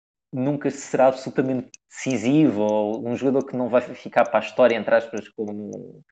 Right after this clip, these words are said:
como um grande vencedor, mas é daqueles jogadores que fazem falta ao jogo pela alegria, um bocadinho e imprevisibilidade que eles trazem, que eles trazem ou traziam ao jogo, porque é cada vez mais raro ver jogadores deste género.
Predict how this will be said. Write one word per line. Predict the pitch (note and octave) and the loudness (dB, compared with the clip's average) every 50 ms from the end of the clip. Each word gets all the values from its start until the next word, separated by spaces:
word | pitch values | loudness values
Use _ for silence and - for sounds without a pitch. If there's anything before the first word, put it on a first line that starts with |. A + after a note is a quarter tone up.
| _ _ _ _ _ _ _ _ _ _ _ _ _ _ _ _ | _ _ _ _ _ _ _ _ _ _ _ _ _ _ _ _
como | _ - B2 A2+ A2 A2 | _ -4 -4 -4 -4 -4
um | A2+ | 2
grande | A#2+ B2 B2 B2 G#2 | 6 6 6 6 4
vencedor, | A#2+ B2 A#2 - - - A#2 A#2+ A#2+ B2 B2+ C3 - - | -2 -2 -2 -4 -6 -2 2 4 6 6 6 4 2 0
mas | D#3+ C#3+ C#3 C3 | -4 0 4 6
é | D#3 D3+ D3 | 8 8 8
daqueles | C#3+ D3 D3+ D3+ C3+ | 8 6 4 4 2
jogadores | C3+ D3 D3+ D3+ D3+ | 4 4 4 2 2
que | - | 2
fazem | - D3+ C3+ C#3 D3 | 0 2 2 2 0
falta | - - D3 C#3+ - D3 | 2 4 4 6 6 6
ao | C#3+ | 6
jogo | B2 - C#3 B2+ C3 | 6 6 4 4 6
pela | - D3+ C3+ C3+ C3+ | 6 8 8 10 10
alegria, | C#3 C3+ C3 A#2+ C3 C3 C#3 C3+ | 10 10 8 6 6 6 4 4
um | C3 | 2
bocadinho | C3 - C3+ A#2+ C3+ C3+ C3+ | 0 0 0 0 2 0 0
e | C3 | -2
imprevisibilidade | B2+ A#2 - A#2+ A#2+ B2+ A#2+ C3+ A#2+ A#2+ B2+ B2 A2+ B2 B2+ B2+ B2+ - - - | -2 -2 -2 -2 -2 0 0 0 2 4 4 8 8 8 8 8 6 -2 -6 0
que | - | 2
eles | B2+ A#2+ A#2+ A#2 A2 - - | 2 2 2 -2 -4 -8 -6
trazem, | - - B2+ B2 A#2+ A2 A2+ A#2+ A#2+ A#2+ A#2+ A#2+ A#2+ A#2+ A#2+ _ - - _ _ _ _ | 0 4 6 6 6 4 2 -2 -2 -2 -2 -4 -6 -8 -10 _ -20 -20 _ _ _ _
que | - C3 | -2 -2
eles | B2+ | 0
trazem | - - F#3 F#3+ D3+ E3 | 4 6 8 8 8 6
ou | D#3+ D3 | 4 4
traziam | D3+ D3 C#3 B2 C#3 D3+ D3 C3+ | 4 4 4 4 4 4 6 6
ao | B2+ A#2 | 6 6
jogo, | A2+ C3+ C#3 B2 | 6 6 4 4
porque | - - A2+ | 4 0 -2
é | F#2 | 0
cada | - G#2+ A2 | 0 -2 0
vez | A2 A2+ A2+ | 0 0 0
mais | A#2 A2+ A2 - | 0 0 0 4
raro | - A#2 A#2 A#2+ A#2 | 4 6 6 6 4
ver | G#2+ A2+ A#2 | 0 -2 -2
jogadores | G2 G#2+ A#2+ G#2+ A2+ A2 G#2+ | -2 -2 -4 -2 -2 -4 -4
deste | A2+ A2+ - - | -6 -8 -8 -10
género. | - G#2+ G2 G2+ | -12 -12 -12 -12